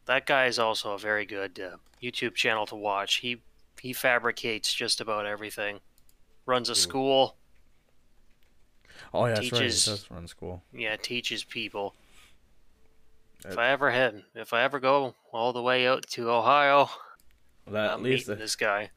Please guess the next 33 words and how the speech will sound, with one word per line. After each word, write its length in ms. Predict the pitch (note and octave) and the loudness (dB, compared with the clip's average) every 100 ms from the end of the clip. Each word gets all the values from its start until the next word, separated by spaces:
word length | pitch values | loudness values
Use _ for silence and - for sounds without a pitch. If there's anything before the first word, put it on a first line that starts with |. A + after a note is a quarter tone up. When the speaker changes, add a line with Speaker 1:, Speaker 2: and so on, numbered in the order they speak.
| - | 4
Speaker 2:
<laughs> 320 | A3+ G#3+ - | 4 4 -2
Speaker 1:
I'm 240 | C3 F#3 | 0 2
meeting 280 | G3 G3+ F#3+ | 2 2 4
this 200 | C#3+ C3 | 4 4
guy 260 | - C3 B2+ | 4 4 4
if 120 | - | 4
I 100 | A#2+ | 2
go 140 | A#2 | 2
to 60 | A#2 | 2
Ohio. 580 | A2 G#2 G#2 G2 F#2+ F#2 - _ _ _ _ _ - - | 0 0 0 -2 -2 -6 -12 _ _ _ _ _ -20 -6
I 160 | A2+ A#2+ | -2 0
gotta, 220 | B2 A#2 G#2 | 2 0 -4
I 260 | G#2 B2 D3+ | 0 4 4
gotta 220 | C#3+ C3 | 4 2
meet 240 | A#2 G#2+ G2+ | 0 -4 -8
him. 160 | G2+ F#2+ - - - - - - _ _ _ - _ - - | -8 -12 -20 -20 -20 -20 -20 -20 _ _ _ -20 _ -20 -10
He's 180 | C3 B2 | -6 -4
an 80 | B2 | -4
inspiration. 720 | A#2+ - A#2 G#2+ G2 - G2 - _ _ _ _ _ _ _ - - _ _ G#2+ | -4 -4 -4 -4 -4 -6 -8 -16 _ _ _ _ _ _ _ -20 -20 _ _ -2
Speaker 2:
Um, 560 | A2+ A#2 A2+ G2+ F#2 F2 _ _ _ - - - - - _ - | 2 2 2 0 -6 -16 _ _ _ -20 -20 -20 -20 -20 _ -6
that's, 420 | A#2 C3+ - - | -4 -4 -8 -6
uh, 380 | G#2+ G2+ F#2+ F2+ - - - - _ | -2 -2 -4 -6 -14 -20 -20 -20 _
that 180 | G2+ F#2 | -14 -10
design 260 | G2+ G#2+ G2+ | -10 -8 -10
is 120 | F2+ | -10
pretty 220 | - G2 | -18 -20
clean. 380 | - - F#2+ F#2 - - - | -18 -14 -14 -14 -18 -20 -10
Reminds 220 | G#3+ A4 F4+ | 2 4 6
me 60 | |
of 80 | A3 | 4
the 100 | C#3 | 4
Speaker 1:
Yeah. 260 | B2 A#2+ C#3+ | 4 8 8
Speaker 2:
Batmobile, 560 | A2+ G#2+ G#2+ G#2 G2+ | 6 -4 -2 0 0